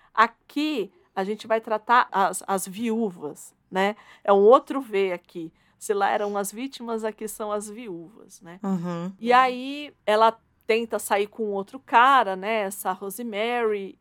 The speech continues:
Speaker 1: e a, o papel de-, é assim, o papel, o, o, a personagem vai num crescente, né, no final a gente vai ver como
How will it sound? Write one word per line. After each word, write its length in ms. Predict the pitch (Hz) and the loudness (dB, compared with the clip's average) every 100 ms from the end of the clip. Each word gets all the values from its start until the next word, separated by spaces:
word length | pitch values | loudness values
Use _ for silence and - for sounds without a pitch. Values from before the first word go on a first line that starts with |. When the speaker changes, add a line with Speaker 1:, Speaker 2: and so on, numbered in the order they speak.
| _ | _
Speaker 1:
e 480 | - 190 185 185 185 _ _ _ | -16 -12 -12 -12 -14 _ _ _
a, 140 | - | -12
o 60 | - | -4
papel 340 | 202 226 262 | 0 0 0
de-, 120 | 254 - | -4 -6
é 80 | 208 | -8
assim, 220 | 196 185 | -10 -12
o 60 | 165 | -12
papel, 420 | 175 - 156 - - | -12 -12 -18 -18 -10
o, 60 | |
o, 420 | 202 - 202 196 196 | -10 -4 -4 -4 -4
a 100 | 196 | -6
personagem 720 | - 233 - 214 220 247 214 | -2 -2 -2 0 0 -2 -4
vai 260 | 214 214 220 | 0 0 0
num 180 | 220 | -8
crescente, 760 | 233 - 381 - 202 226 254 202 | -10 -8 -8 -8 -8 -10 -10 -12
né, 260 | 190 202 208 _ _ - | -10 -8 -10 _ _ -18
no 80 | |
final 280 | 196 208 196 | -12 -6 -2
a 60 | 208 | -2
gente 240 | 202 202 | -6 -12
vai 220 | 202 190 | -10 -10
ver 240 | 185 190 202 | -6 -8 -8
como 320 | - 185 190 | -10 -12 -14